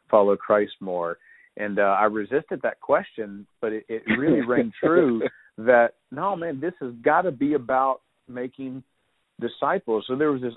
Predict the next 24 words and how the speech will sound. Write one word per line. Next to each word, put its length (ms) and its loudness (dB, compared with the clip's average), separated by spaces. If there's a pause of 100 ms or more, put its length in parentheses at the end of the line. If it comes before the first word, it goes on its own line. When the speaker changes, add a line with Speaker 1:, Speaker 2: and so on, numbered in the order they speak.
Speaker 1:
aha 440 0
moment 540 -10
that 100 -6
I 180 -6
had 200 -8
to, 80 -6
like, 300 -4
I 120 -2
had 160 -10
made 320 -4
this 180 -6
thing 180 -10
about 320 -8
me. 300 -8 (560)
I 80 -4
had 120 -6
made 200 0
it 100 0
Speaker 2:
Yeah. 60 0
Speaker 1:
about 280 -4
num-, 520 -8
numbers 680 -2 (540)
and 100 -8
about, 480 0